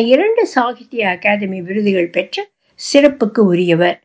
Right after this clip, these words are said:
டில்லி சாகித்ய அகாதமியின் மொழிபெயர்ப்பாளருள் ஒருவராக பணிபுரிந்தவர். புதுச்சேரி தமிழ் வளர்ச்சி குழுவின் தலைவராகவும், புதுச்சேரி இயற்கை கழகத்தின் தலைவராகவும், புதுவை அரசின் மொழிபெயர்ப்பு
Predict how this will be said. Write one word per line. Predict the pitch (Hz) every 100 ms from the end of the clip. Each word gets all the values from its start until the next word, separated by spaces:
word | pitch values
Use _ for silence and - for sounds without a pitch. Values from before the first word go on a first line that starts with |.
| _ _ _ 190
டில்லி | 208 254 262
சாகித்ய | 233 254 247 247 - 220
அகாதமியின் | 214 208 214 208 208 202 196
மொழிபெயர்ப்பாளருள் | 233 381 403 285 233 214 196 190 185 185 -
ஒருவராக | 190 196 208 214 240 - 339 - _ _ _
பணிபுரிந்தவர். | 233 269 427 311 185 190 185 170 - - _ _ _
புதுச்சேரி | 285 294 269 285 240 214
தமிழ் | 214 247 330 440
வளர்ச்சி | 302 233 208 233 214
குழுவின் | 233 220 196 196
தலைவராகவும், | 160 175 185 202 208 277 392 - -
புதுச்சேரி | 311 427 440 370 339 269
இயற்கை | 247 370 - 415
கழகத்தின் | 349 240 226 214 196 190
தலைவராகவும், | 170 170 175 196 214 254 392 427 _ _ -
புதுவை | 370 466 480
அரசின் | 339 240 214 240 214
மொழிபெயர்ப்பு | 214 294 349 349 277